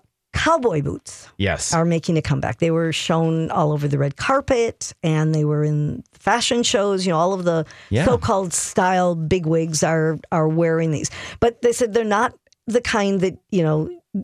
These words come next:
Speaker 1: you saw in, um, what's his name, Walker, Texas Ranger.
Speaker 2: Yeah, yeah,
Speaker 1: You know, it's
Speaker 2: exactly.
Speaker 1: not that look, but they're more of a glam look with embroidery and
Speaker 2: Yep.
Speaker 1: crystal, um, tassels and trendy colors.
Speaker 2: So in the early two thousands, this
Speaker 1: Yeah.
Speaker 2: was a,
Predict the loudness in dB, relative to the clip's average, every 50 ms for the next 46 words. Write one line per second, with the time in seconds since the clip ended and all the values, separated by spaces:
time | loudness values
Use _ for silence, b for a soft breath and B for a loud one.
0 | -6 _ 0 0 2 2 2 2 2 2 2 2 0 0 -2 -2 0 0 2 2
1 | 2 0 -2 -2 -4 -8 -8 -4 -2 -2 -2 0 0 0 0 0 0 2 2 2
2 | 2 0 0 -2 -4 -2 -2 -4 -4 -2 -2 -2 -2 0 0 2 2 2 2 2
3 | 0 0 0 0 0 2 2 2 2 2 2 2 0 0 0 0 2 2 2 2
4 | 2 0 0 0 2 2 2 0 0 -4 -4 -6 B B B B B B -2 0
5 | 0 0 0 0 0 0 0 2 2 4 4 4 4 4 2 2 0 0 0 0
6 | 0 0 0 0 2 2 2 2 2 2 2 2 2 0 -2 -4 -8 -4 -2 0
7 | 0 -2 -4 -10 _ _ 0 0 2 2 2 2 2 2 2 2 0 0 0 0
8 | 0 0 0 0 0 2 2 0 0 0 -2 -2 -2 -2 -2 -2 -2 0 0 2
9 | 2 2 2 0 0 -2 -2 -2 0 2 2 2 2 0 0 -2 -2 -4 -2 0
10 | 0 2 2 2 0 2 2 2 0 0 -4 -6 B B B B B B B B
11 | 0 2 0 0 -2 -4 -4 0 0 2 2 2 0 0 0 0 2 2 2 0
12 | -2 -2 -4 -8 B B B B B B 0 2 2 2 2 2 2 2 2 2
13 | 0 -2 -2 -2 0 -2 0 0 0 2 2 2 0 0 0 0 0 0 0 2
14 | 2 2 2 2 2 0 0 0 -2 -2